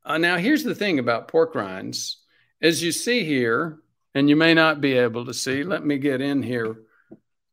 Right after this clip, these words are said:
closer. <clears throat> Total carbohydrates, less than one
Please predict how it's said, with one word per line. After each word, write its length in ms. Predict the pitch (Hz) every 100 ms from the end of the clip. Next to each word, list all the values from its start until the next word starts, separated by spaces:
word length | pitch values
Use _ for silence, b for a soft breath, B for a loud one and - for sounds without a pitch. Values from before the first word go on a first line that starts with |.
| _
closer. 640 | - 156 156 - 120 123 -
<clears throat> 1600 | - - 196 - 185 123 - _ _ _ _ _ _ _ _ -
Total 200 | 196 196
carbohydrates, 1000 | 196 202 185 165 196 170 151 113 98 - -
less 460 | 127 143 160 - - -
than 340 | 131 120 113
one 460 | 113 120 127 123